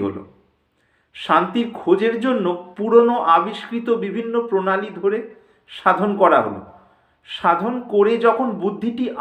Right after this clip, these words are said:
আবার সমাধিস্থ হলো,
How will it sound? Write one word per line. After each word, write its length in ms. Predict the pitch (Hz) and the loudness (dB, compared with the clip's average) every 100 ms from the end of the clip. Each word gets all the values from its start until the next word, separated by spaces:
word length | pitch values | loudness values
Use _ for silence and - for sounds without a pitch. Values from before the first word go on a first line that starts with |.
| - | 4
আবার 280 | 170 214 240 - - - - - _ _ _ _ _ _ | 6 4 4 -4 -12 -20 -20 -20 _ _ _ _ _ _
সমাধিস্থ 1120 | - - 175 185 208 214 214 - 269 - - 277 214 | -20 -2 2 4 6 4 2 -2 -2 -4 -2 2 4
হলো, 200 | 151 113 | 4 0